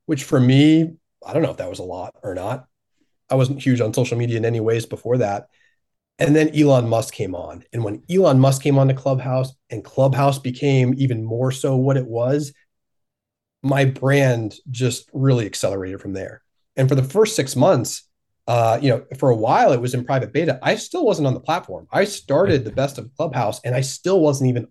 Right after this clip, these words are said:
on it yet. I was completely off of it. When I, but that helped me get on it because someone gave me an invite, right? Special access invite.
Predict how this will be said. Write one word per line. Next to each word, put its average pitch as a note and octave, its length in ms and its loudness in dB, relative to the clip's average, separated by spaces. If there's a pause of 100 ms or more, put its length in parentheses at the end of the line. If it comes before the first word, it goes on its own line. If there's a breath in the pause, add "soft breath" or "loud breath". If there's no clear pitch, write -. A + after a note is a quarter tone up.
on B2 220 0
it - 160 -2
yet. E2 240 -12 (580)
I C3+ 80 2
was C3 100 2
completely B2+ 380 -2
off C3+ 220 2
of G#2 100 -6
it. E2+ 200 -12 (440)
When C#3 180 4
I, C#3 160 4
but C3+ 300 2
that C#3+ 160 0
helped - 320 0
me C3+ 120 0
get - 300 -6
on D3 240 2
it - 160 -6
because A#2+ 300 -4
someone A#2+ 360 0
gave A2 200 -4
me G2 100 -6
an F2+ 120 -12
invite, A#2 540 0 (160)
right? G#2+ 360 -6
Special G#2+ 320 -6
access G2 300 -10
invite. G2+ 420 -10